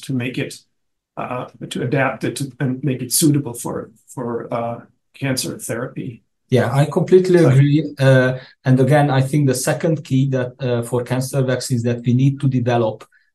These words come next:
Speaker 2: a platform that, uh, can activate, uh,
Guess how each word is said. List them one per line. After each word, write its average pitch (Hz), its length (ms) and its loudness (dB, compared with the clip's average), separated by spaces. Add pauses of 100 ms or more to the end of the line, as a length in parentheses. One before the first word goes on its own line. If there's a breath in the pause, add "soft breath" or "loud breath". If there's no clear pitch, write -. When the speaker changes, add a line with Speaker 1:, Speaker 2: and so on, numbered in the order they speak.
Speaker 2:
a 117 60 -2
platform 113 800 -2 (220 soft breath)
that, 107 380 -4 (120)
uh, 113 200 0
can 113 240 0
activate, 113 680 0
uh, 107 420 0